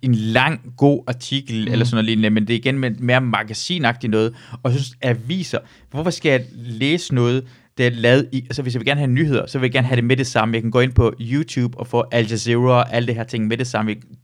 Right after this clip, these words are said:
Speaker 1: Dybdegående kan jeg finde noget rigtig meget bedre igen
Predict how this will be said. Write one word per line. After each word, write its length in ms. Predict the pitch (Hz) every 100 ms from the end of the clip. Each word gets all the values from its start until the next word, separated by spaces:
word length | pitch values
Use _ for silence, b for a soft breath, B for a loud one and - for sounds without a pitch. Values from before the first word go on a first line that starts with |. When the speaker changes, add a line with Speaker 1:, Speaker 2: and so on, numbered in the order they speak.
| _ -
Speaker 1:
Dybdegående 640 | 196 - 135 127 120 113
kan 100 | 117
jeg 80 | 110 -
finde 180 | 143 135
noget 280 | 117 107 147
rigtig 220 | 131 135
meget 160 | 104
bedre 320 | 107 120 123 113 B B B
igen 420 | - 120 120 131